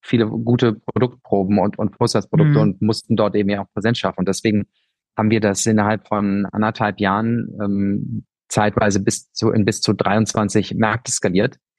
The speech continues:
Speaker 1: ähm, größtenteils eben auch mit eigenen Büros und eigenen Subsidiaries von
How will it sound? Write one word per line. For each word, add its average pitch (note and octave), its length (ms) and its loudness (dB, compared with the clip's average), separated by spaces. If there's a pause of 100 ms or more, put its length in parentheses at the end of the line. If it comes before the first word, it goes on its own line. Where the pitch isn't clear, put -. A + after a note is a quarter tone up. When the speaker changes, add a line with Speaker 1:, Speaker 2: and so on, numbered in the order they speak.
(280)
Speaker 1:
ähm, G2 300 0
größtenteils G2+ 640 -2
eben G2 200 2
auch F#2 140 -2
mit - 320 -2
eigenen G#2 320 2
Büros G2 480 0
und G2+ 180 0
eigenen G2 400 0
Subsidiaries G#2+ 720 0
von G2 360 -2